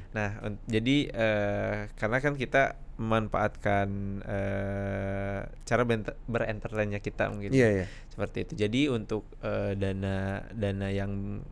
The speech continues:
Speaker 1: backup, eh, kita seperti dana-dana C S R,
Speaker 2: Hmm, hmm,
Speaker 1: terus
Speaker 2: oke.
Speaker 1: ada dana, eh, campaign dari beberapa, eh, company
Speaker 2: Brand
Speaker 1: gitu,
Speaker 2: juga.
Speaker 1: seperti itu, brand.
Speaker 2: Iya.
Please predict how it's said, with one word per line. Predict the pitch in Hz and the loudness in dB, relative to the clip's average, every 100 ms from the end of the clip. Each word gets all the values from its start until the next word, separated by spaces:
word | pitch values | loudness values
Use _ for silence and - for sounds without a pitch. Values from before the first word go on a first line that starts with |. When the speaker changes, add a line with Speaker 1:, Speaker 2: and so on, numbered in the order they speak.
| - - | -12 -12
Speaker 1:
backup, | - 113 101 - 110 - - | -2 0 0 0 0 0 -2
eh, | 110 107 | -2 0
kita | 104 - 120 | -4 0 0
seperti | 127 - - | 0 -4 -6
dana-dana | 101 98 98 95 98 | -4 -2 -2 -4 -4
C | 101 113 | -4 -6
S | 110 | -4
R, | 117 110 110 110 | 0 0 0 -2
Speaker 2:
Hmm, | 127 131 120 | -2 -2 -4
hmm, | - 135 127 | -6 -4 -2
Speaker 1:
terus | 120 120 107 | -2 0 0
Speaker 2:
oke. | |
Speaker 1:
ada | 104 101 101 101 101 - | -2 -2 -2 0 -2 -2
dana, | 98 98 101 101 - | -4 -2 -4 -4 -4
eh, | 104 | -6
campaign | 101 104 95 101 | -4 -6 -2 -2
dari | 98 98 101 101 | 0 -2 -2 -2
beberapa, | 101 98 98 95 107 101 - | -2 -2 -2 -4 -4 -4 -6
eh, | - - 107 101 - - | -8 -6 -4 -6 -8 -12
company | - 101 104 123 120 120 | -8 -4 -2 0 -2 2
Speaker 2:
Brand | 131 120 | 6 6
Speaker 1:
gitu, | 117 110 | 6 4
Speaker 2:
juga. | 113 | 4
Speaker 1:
seperti | 110 113 | 2 -4
itu, | - | -6
brand. | 107 113 110 110 110 | -2 2 4 4 2
Speaker 2:
Iya. | 135 | 2